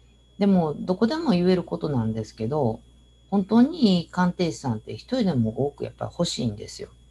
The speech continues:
これは占いの仕事だけじゃなくって、どんな仕事でも言えるんじゃないかなと思います。で、まあ、やっぱり一人でも多くいい占い師さんが欲しいから、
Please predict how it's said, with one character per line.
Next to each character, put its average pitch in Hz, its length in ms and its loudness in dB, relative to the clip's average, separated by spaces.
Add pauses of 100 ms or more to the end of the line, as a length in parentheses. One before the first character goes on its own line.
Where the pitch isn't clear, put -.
(220)
こ 220 120 0
れ 254 80 4
は 262 260 0 (380)
占 202 340 2
い - 20 2
の 202 100 2
仕 190 140 -2
事 185 220 -2
だ 185 120 -2
け 185 120 -6
じ 180 80 -2
ゃ 151 40 -2
な 143 160 -4
く 131 120 -6
っ - 20 -2
て、 117 380 -6
ど 127 120 -2
ん 135 80 0
な 139 80 -4
仕 180 120 -4
事 202 280 -2
で 226 80 4
も 147 200 4
言 135 160 -2
え 139 80 2
る 139 100 -2
ん 131 60 -2
じ 127 60 -4
ゃ 120 40 -4
な 110 140 -4
い 110 60 -4
か 120 120 -6
な 143 180 -4
と 107 140 -10
思 101 160 -12
い 98 40 -16
ま 98 140 -16
す。 - 140 -20 (920)
で、 185 560 4
ま 208 100 4
あ、 - 20 4
や 196 80 2
っ 190 80 -18
ぱ 254 100 0
り 185 220 2
一 - 140 -20
人 196 140 2
で 165 100 -2
も 135 240 0
多 139 40 -6
く - 160 -6
い 127 80 0
い 127 80 0
占 147 320 -2
い 131 40 -4
師 - 60 -10
さ 113 120 -4
ん 110 60 -4
が 117 60 -6
欲 120 200 -2
し 117 200 -6
い 110 60 -6
か 110 140 -4
ら、 107 200 -4